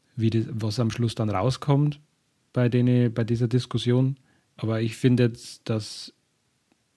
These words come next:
also ich verstehe schon den Hintergrund, warum das man nicht auf Tieren reiten sollte und dass Kinder quasi nicht auf Pferden oder so oder auf, also vor allem auf echten Pferden, das sehe ich vielleicht wirklich so.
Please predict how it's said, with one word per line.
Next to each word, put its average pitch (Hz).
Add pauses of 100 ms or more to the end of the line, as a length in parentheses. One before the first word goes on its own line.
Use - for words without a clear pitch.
(400)
also 117
ich 120
verstehe 131
schon 131
den 117
Hintergrund, 151
warum 120
das 117
man 123
nicht 120
auf 107
Tieren 147
reiten 135
sollte 147
und 110
dass 107
Kinder 123 (280)
quasi 113
nicht 113
auf 104
Pferden 139
oder 135
so 135
oder 110
auf, 107 (600)
also 101
vor 107
allem 117
auf 113
echten 123
Pferden, 107
das 117
sehe 123
ich 120
vielleicht 110
wirklich 123
so. 131